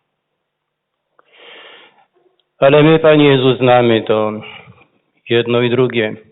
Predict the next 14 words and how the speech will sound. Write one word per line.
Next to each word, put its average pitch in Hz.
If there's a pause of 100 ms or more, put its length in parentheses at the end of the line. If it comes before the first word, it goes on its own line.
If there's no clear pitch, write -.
(880)
bo 123
któż -
z 120
nas 120 (260)
się 113
czegoś 107 (1200)
nie 98
bał, 101 (800)
obawiał? 98 (4000)
I -
któż 113
z -
nas 104 (200)
nie 107